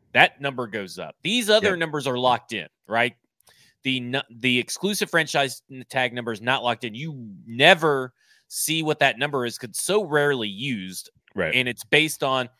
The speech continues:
Speaker 1: if Geno Smith signs, uh, uh, gets a deal.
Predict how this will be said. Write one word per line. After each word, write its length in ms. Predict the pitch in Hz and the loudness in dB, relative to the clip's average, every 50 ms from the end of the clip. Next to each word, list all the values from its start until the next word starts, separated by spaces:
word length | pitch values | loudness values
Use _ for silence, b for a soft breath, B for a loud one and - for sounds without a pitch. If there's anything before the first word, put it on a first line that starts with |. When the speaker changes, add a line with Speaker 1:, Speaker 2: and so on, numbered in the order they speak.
| _ _ _ - | _ _ _ -18
Speaker 1:
if 100 | - - | -14 -10
Geno 280 | - 127 123 123 123 | -8 -6 -6 -6 -6
Smith 280 | - - - 165 151 - | -8 -8 -8 -10 -8 -8
signs, 400 | - - 139 117 110 104 95 104 | -6 -4 -4 -4 -4 -6 -8 -10
uh, 440 | 101 71 92 101 95 92 92 87 82 _ _ _ _ - | -8 -4 -2 -2 -2 -2 -4 -6 -8 _ _ _ _ -18
uh, 80 | 113 107 101 | -18 -14 -10
gets 220 | 110 110 - - | -10 -10 -10 -10
a 20 | 104 | -12
deal. 320 | 87 101 95 90 80 - | -8 -8 -6 -6 -8 -10